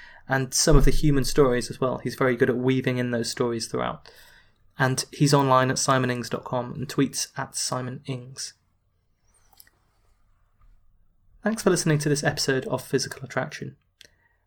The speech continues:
We're gonna have a few more episodes that are sort of in the Teotwalki specials, uh, that are going to talk about existential risks in general, where we are now, and maybe even the end of everything. Uh, some general observations.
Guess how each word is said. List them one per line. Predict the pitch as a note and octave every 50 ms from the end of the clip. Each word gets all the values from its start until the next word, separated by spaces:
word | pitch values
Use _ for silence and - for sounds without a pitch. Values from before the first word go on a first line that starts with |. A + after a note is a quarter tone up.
| _ _ -
We're | D3+ D3
gonna | D3+ F#3+ F#3
have | F3 F#3 E3 - -
a | D#3
few | - - - - F#3 F#3 G3+
more | G3 F3+ E3 D#3+
episodes | D#3 D3+ D3+ D3 - - C3 B2 - - -
that | - C3+ -
are |
sort | - - - - F3+ F3+ F3 D#3+ -
of | C#3+
in | C#3 C3+
the | C3 C3
Teotwalki | - - C3+ B2+ B2 B2 B2+ A#2+ A#2+ A#2 - - B2+
specials, | - - - - - - - - - - - - _ - _ - _ - _ -
uh, | A#2+ B2 A#2+ A#2+
that | A#2+ - A#2+
are |
going | A#2 C3 B2+ B2+
to | B2+ -
talk | - D3 D3
about | B2+ B2+ B2+ - -
existential | C3 - - - - - B2+ B2 - C3+
risks | B2 B2+ A#2+ - - - -
in | B2 A#2+
general, | - C3 C3 B2+ B2+ C3 C3 C3 B2+ B2 - _ _ _ _ _ -
where | C3+ B2+ B2 A#2+
we | B2 B2
are | A#2 A2+ A#2
now, | A#2 A2+ A#2+ B2 B2+ B2+ B2+ B2 B2+ - _ _ _ _ _ -
and | - B2+ B2+ B2+ - - -
maybe | D3 C#3+ C#3+ C#3+ C#3 B2+
even | B2+ B2+ A#2+ - B2 A#2 A#2+ A2+ _ _ -
the | - B2+
end | B2 B2 A#2
of | A#2+ A2+
everything. | B2+ C3 B2+ A#2+ A#2 - - - C#3+ - _ _ _ _ _ _ _ _ _ _ _ _ _ -
Uh, | B2 B2+ B2+
some | - - G3+
general | G3+ G#3 E3+ C3+ A#2 A2+ A2
observations. | A2 - - A#2 A#2 A2+ - - - - - - -